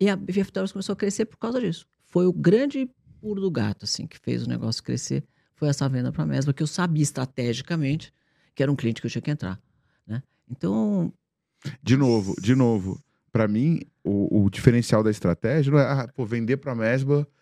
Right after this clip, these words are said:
Speaker 2: é estratégico." Cara, não, não tem um insight genial, que é óbvio, se você vender pra maior, o cara acredita,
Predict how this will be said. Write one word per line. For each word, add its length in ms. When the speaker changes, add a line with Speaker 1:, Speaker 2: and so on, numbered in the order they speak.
Speaker 2:
é 100
estratégico." 640
Cara, 260
não, 240
não 180
tem 280
um 340
insight 640
genial, 840
que 120
é 40
óbvio, 400
se 60
você 160
vender 220
pra 120
maior, 380
o 60
cara 160
acredita, 440